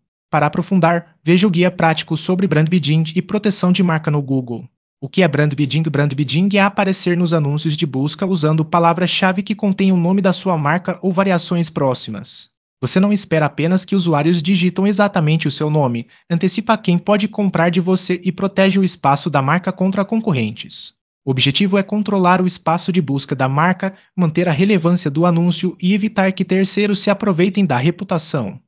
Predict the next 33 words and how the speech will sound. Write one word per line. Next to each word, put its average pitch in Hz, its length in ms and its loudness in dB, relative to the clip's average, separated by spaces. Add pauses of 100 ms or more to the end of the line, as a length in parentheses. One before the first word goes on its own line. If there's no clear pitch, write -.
(260)
Quando 143 220 -4
bem 160 160 0
feito, 123 420 -6 (160)
demonstra 180 460 -2
autoridade, 175 720 -2 (200)
aumenta 175 340 -2
a - 20 -2
visibilidade 175 720 -2
e 139 100 -4
reduz 202 360 -2
a 202 80 2
chance 196 320 -2
de 185 100 -4
perder 175 400 -2
cliques 180 400 -4
para 175 160 -4
rivais. 139 760 -4 (360)
Na 139 100 -2
prática, - 640 -4
defina 175 380 -2
a 196 40 -6
palavra-chave 190 720 0
da 175 140 0
marca, 131 500 -6
crie 165 280 0
anúncios 151 420 -4
consistentes 226 800 -4
e 202 80 -4
configure 196 520 -4
lances 170 380 -2
que - 140 -6
privilegiam 202 580 -2
relevância. 143 800 -4